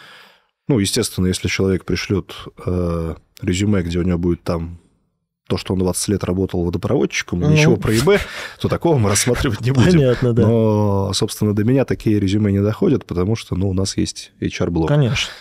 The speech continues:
Speaker 1: Ко мне приходят только те, кто уже хоть как-то релевантен.
Speaker 2: Мгм.
Speaker 1: А, поэтому, ну, чтобы пообщаться, достаточно прислать резюме. А,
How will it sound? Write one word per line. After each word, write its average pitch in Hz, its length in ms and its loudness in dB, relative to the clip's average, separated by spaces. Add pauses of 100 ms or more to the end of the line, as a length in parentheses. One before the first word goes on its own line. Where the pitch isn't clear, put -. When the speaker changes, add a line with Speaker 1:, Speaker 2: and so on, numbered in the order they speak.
(220)
Speaker 1:
Ко 110 120 -2
мне 107 120 2
приходят 95 440 -2
только - 280 -2
те, - 140 -2
кто - 240 -2
уже 82 440 0 (100)
хоть - 200 -4
как-то - 280 -4
релевантен. 85 520 -2 (140)
Speaker 2:
Мгм. 127 400 2 (220)
Speaker 1:
А, 85 460 -2 (140)
поэтому, 107 800 0 (180)
ну, 117 100 0
чтобы 101 280 -2
пообщаться, 104 480 -2
достаточно - 520 -4
прислать - 580 -4 (300)
резюме. 120 440 0 (840)
А, 87 400 -2